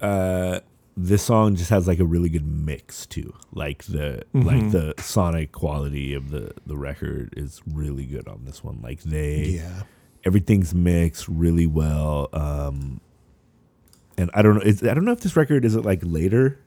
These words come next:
Speaker 1: in their discography, or is it, like
Speaker 2: This one's their last album. So this is,
Speaker 1: Okay.
Speaker 2: uh, two thou-, two thousand one.
Speaker 1: Oh, damn. So they haven't been active for a while
Speaker 2: Or
Speaker 1: then.
Speaker 2: actually, I shouldn't say, this was their last album for a long time.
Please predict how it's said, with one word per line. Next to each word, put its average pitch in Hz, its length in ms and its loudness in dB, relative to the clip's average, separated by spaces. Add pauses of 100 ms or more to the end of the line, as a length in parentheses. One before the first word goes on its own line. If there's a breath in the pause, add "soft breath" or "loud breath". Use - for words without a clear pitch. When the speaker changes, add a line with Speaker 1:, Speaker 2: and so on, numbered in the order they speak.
(220)
Speaker 1:
in 104 120 -2
their 110 80 0
discography, 101 680 -4
or 98 120 0
is 78 100 -2
it, - 80 -10
like - 160 -8
Speaker 2:
This 151 160 -2
one's 214 200 2
their 185 140 4
last 127 460 -2
album. 110 460 -4
So - 120 -8
this 117 200 -4
is, 127 120 -4
Speaker 1:
Okay. 117 300 2
Speaker 2:
uh, 107 160 -2
two - 120 -10
thou-, 127 160 -4
two 139 200 -4
thousand 120 320 2
one. 107 300 -2 (580 loud breath)
Speaker 1:
Oh, 117 140 2
damn. 82 260 -8 (1040 soft breath)
So - 160 -10
they 78 140 -2
haven't 101 220 2
been 69 260 -6
active 76 360 -6
for - 140 -12
a - 60 -8
while 160 320 -4
Speaker 2:
Or 160 60 -2
Speaker 1:
then. 147 80 -4
Speaker 2:
actually, 127 300 -2 (880)
I 113 60 -4
shouldn't 113 260 -2
say, 110 180 -6 (260 loud breath)
this 160 200 2
was 135 360 4
their 131 160 2
last 107 300 0
album 98 260 -2
for 110 240 -2
a 107 60 -2
long 95 320 -4
time. 95 420 -6